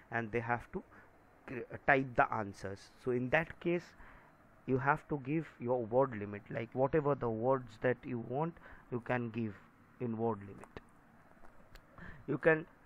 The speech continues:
define the score of this particular question. You can define the score of this par-, particular question,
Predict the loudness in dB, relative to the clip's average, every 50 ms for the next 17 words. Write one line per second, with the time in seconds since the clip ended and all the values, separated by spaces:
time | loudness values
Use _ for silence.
0 | -14 -2 -2 -2 -2 0 -2 -2 -2 -2 -2 -4 -2 -4 -4 -4 -6 -14 -20 -20
1 | -20 -20 -20 -20 -20 -16 -4 -2 2 2 4 4 4 2 2 0 0 -4 0 0
2 | 0 0 0 -4 -2 -2 -2 -2 -4 -6 -6 -4 -2 -2 0 0 0 -2 -2 -2
3 | -2 -2 -2 -2 -8 -12 -10 -12 -12 -12 -16 -20 -20 -20 -20 -20 -20 -10 -8 -8
4 | -2 -2 -2 -2 -2 -4 -4 -4 -4 -4 -4 -2 -4 -4 -4 -6 -4 0 0 2
5 | 2 2 2 0 -2 -6 -6 -8 -8 -6 -8 -8 -8 -8 -18 -20 -20 -20 -20 -20
6 | -20 -20 -20 -20 -20 -20 -20 -20 -20 -20 -20 -12 -2 0 0 0 0 -6 -8 -4
7 | -2 2 2 2 2 0 0 0 0 0 0 -6 -12 -12 -12